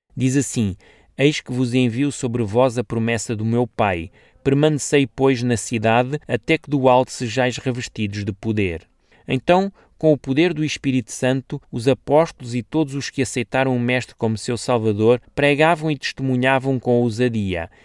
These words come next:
e todos os dias juntava-se à Igreja todos aqueles que iam sendo salvos.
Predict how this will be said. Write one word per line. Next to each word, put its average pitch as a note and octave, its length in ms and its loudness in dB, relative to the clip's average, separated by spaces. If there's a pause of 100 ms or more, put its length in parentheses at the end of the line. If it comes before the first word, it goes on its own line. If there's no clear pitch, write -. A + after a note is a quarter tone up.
(140)
e G#2+ 120 -6
todos D3 360 0
os C3 160 0
dias C#3 440 0 (100)
juntava-se C#3 720 0
à B2+ 80 4
Igreja B2 440 2
todos D#3+ 380 -2
aqueles C3 400 0
que A#2+ 140 -4
iam A#2+ 120 4
sendo A2+ 340 0
salvos. F2 680 -2